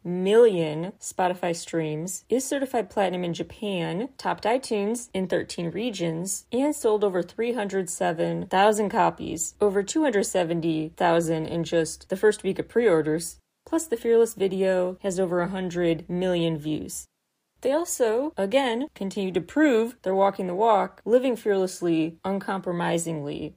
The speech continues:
letting people see every side to them with the docuseries The World Is My Oyster, which we'll talk about in the future.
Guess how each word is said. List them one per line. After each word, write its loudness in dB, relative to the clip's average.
letting 0
people -2
see -2
every 2
side 0
to -2
them -4
with -2
the -2
docuseries 0
The -2
World 4
Is 0
My -2
Oyster, 0
which -4
we'll 2
talk -2
about 0
in 0
the 0
future. -4